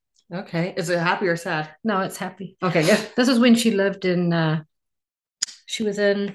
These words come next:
Speaker 2: I can't remember if she was in Scotland or she was in England, but she had taken my, her youngest brother in this pram, and, uh,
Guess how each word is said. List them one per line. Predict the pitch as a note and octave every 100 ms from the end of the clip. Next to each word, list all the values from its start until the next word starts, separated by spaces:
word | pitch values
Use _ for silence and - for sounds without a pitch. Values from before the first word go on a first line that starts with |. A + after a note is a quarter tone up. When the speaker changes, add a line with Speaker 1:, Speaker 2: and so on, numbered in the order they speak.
| _
Speaker 2:
I | F3
can't | A#3+ A#3+
remember | B3
if | A#3
she | F#3+
was |
in | E3
Scotland | - G3 D#3+ G3+ G#3
or | E3
she | -
was | F3
in | E3+
England, | E3+ D#3+ D#3 D#3 - _ - - - - _ -
but | F3+ - - -
she | - F#3+ F#3 F3+ F3+ F#3 E3+
had | F3+ -
taken | G#3 G3+ G#3 G3+ F#3+
my, | F#3 E3+ E3 E3 E3 D#3+ _ _ _ _ _ - - _ _ G#3+
her | A3 G#3+
youngest | F#3 E3+ D#3+ D#3 -
brother | D#3 C#3 D3
in | E3 E3+
this | D#3 D#3 - _ _ -
pram, | - G#3 E3+ B2 D#3+ - _ _ _ - - _ _ -
and, | F3 E3 E3
uh, | D#3+ D#3 D#3+